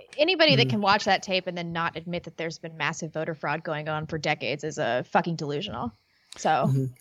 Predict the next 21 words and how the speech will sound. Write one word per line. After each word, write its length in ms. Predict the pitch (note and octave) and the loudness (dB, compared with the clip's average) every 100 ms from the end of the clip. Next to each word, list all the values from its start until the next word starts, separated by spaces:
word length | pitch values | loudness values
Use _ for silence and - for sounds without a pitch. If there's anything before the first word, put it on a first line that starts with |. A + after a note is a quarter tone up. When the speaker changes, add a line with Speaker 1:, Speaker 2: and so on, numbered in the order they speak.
| _ | _
Speaker 1:
I 80 | - | -2
can't 220 | - D#4+ | 4 4
do 60 | - | 8
Speaker 2:
The 80 | F#4 | 8
Speaker 1:
anything 140 | F#4+ | 8
Speaker 2:
other 20 | - | 6
Speaker 1:
with 60 | |
those 180 | G3 F3+ | 2 0
people. 280 | - E3+ D#3 | -4 -4 -6
I 120 | D#3 | -6
mean, 260 | D#3+ E3+ F#3+ _ _ _ _ A3 | -10 -12 -16 _ _ _ _ 0
Speaker 2:
The 100 | D#3 | 4
other, 220 | D#3+ F3+ | 6 8
uh, 100 | D3+ | 6
comment 260 | C3 D#3 D3 | 6 0 -2
I 20 | |
wanted 200 | C#3+ C#3 | 0 -2
to 60 | C#3 | -2
make 220 | C#3 B2 | -4 0
was, 240 | C3+ B2+ | 0 0
um, 440 | C3 C3 B2+ A#2+ | 2 2 2 -4